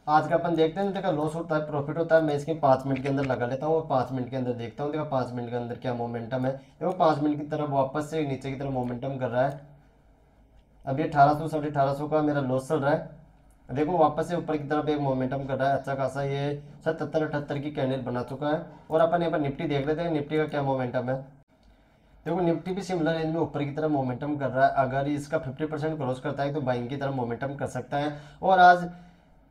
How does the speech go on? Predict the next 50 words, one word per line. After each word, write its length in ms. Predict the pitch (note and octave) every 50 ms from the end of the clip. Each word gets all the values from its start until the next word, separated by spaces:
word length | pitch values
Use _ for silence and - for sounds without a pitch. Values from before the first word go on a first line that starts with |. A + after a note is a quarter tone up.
| _ _
निफ्टी 280 | C#3+ D#3+ D#3+ - G3 G3+
के 80 | G3 G3
अंदर 240 | F3+ F3 F3+ F#3+ F3
एक्सपायरी 440 | D#3+ D#3 - - F3 F3 F3+ F3 E3+
है, 120 | F3+ G#3+ B3 - - - - - - - - _ _ _ - - _ _ _ - _ - - _ -
तो 40 | C3+
देखो 180 | C#3+ D#3+ D#3 E3+
अभी 160 | E3 E3+ E3+
loss 240 | D3+ D3+ D#3 D3+ -
चल 80 | D#3+
रहा 100 | D3 D3+
है 60 | D#3
मेरा 140 | D#3 D#3+ E3
पन्द्रह 280 | E3 D3 C3+ C3 C3+ C#3+
सौ, 120 | D3 D3 C#3+
साढ़े 220 | C3+ C3 C3 C#3+
पन्द्रह 300 | - C#3 B2+ B2 C3 C3+ C3+
सौ 120 | C#3+ D3+ D3+
का। 140 | D#3+ D#3+ D#3
एक 180 | C#3+ C#3+ C#3+
ऊपर 220 | C#3 B2 - C#3 C3+
की 60 | C3+
तरह 160 | B2+ C#3 C#3 C#3
ये 120 | C#3 C#3+
price 300 | - - C3 B2+ A#2+ A#2+
action, 240 | B2+ B2+ - D#3 D3+
अगर 280 | C#3 C3+ C3+ C3+ D3 D3
एक 180 | D3 C#3+ - D3
ऊपर 340 | C#3 C3+ A2 - - C3+ C3
की 100 | C#3 C3+
तरह 200 | C#3 D3 D3 C3+
के 100 | C#3 D3
momentum 360 | C3 B2+ B2+ B2+ B2+ C3+ C#3+
बनाता 260 | C#3 C3 B2+ B2 D3+
है, 120 | D3 C#3+
एक 80 | C#3 C#3+
सौ 120 | - D#3+
दो 140 | D3 C#3 C#3
के 120 | C#3 - D3+
ऊपर 200 | C3+ C#3 C#3 C3+
निकलता 360 | C3 B2 C3 C3+ B2+ - C#3+
है 80 | C#3+ C#3
तो 80 | C#3+
अपने 220 | C3+ A#2+ B2+ C3 C3
को 80 | C#3
एक 140 | C#3 C#3 C#3 -
target 320 | B2+ A2+ A#2 A#2+ B2 B2
मिल 140 | A#2+ A#2 G#2+
सकता 280 | - C3+ C3 - - D3
है। 160 | D3 D3+ -